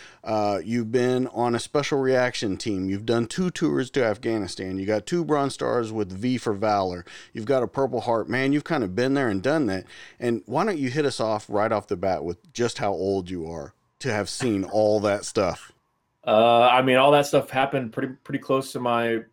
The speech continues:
Speaker 2: the first half of my career. It's been pretty boring. I won't say boring, but, you know, that was all the first five, six years. Uh, I'm thirty-two now. Just turned thirty-two this Oc-, past October. So,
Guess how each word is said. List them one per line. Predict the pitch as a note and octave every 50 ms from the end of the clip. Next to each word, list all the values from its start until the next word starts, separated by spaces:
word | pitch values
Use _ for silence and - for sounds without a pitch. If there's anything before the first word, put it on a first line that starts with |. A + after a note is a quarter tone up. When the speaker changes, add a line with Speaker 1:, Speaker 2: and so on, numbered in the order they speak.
| _ _
Speaker 2:
the | - A2+
first | - C3+ C3 B2+ -
half | B2 A#2+ A#2+ -
of | A#2 A2 A2+
my | A2+ G#2+
career. | G#2+ - - A2 A#2 A#2 A2+
It's | A2 -
been | - B2 A2+
pretty | - B2 A#2 A2 G#2+ - - -
boring. | - G#2+ A2+ A2 A#2 A#2
I | B2+ B2
won't | A#2+ A2
say | G#2+
boring, | G2 G2+ G2+ G#2 G#2 G2 G2 F#2+
but, | F2+ F#2+ F#2+ - - _ _ _ _ _ _ _ _ _ _ _ _ _ _ _ -
you | A2
know, | G#2+ G2 F#2+ F#2 - _ _
that | A#2 A2
was | A2 A2
all | G#2 G#2+
the | A2 -
first | A2+ G#2 G2+ - -
five, | - A2 G2+ G#2 G#2+ G#2 G2+ G2 G2 - -
six | - - A#2+ A2+ -
years. | A2+ A2 A2 G2+ G#2+
Uh, | - - A#2 G#2+ G#2+ G#2 G#2 G#2+ -
I'm | A2 A2
thirty-two | - C3+ C3 A#2+ A2 - - C3+ B2
now. | A2+ G#2 G2+ F#2+ G2 - _ _ _ _ _ _ -
Just | C3+ C3 -
turned | - C3 B2 A2
thirty-two | - A#2 A2 G#2+ G2+ - - A2+
this | G2+ G2 F#2 - - _ _ _ _ _ _ _ _ -
Oc-, | G#2 G#2+ G#2+ - _
past | - G#2+ G2+ -
October. | G#2 G2 - - A2+ A2 G2 G#2 G2 F#2
So, | - - - F#2 F2+ F2+ -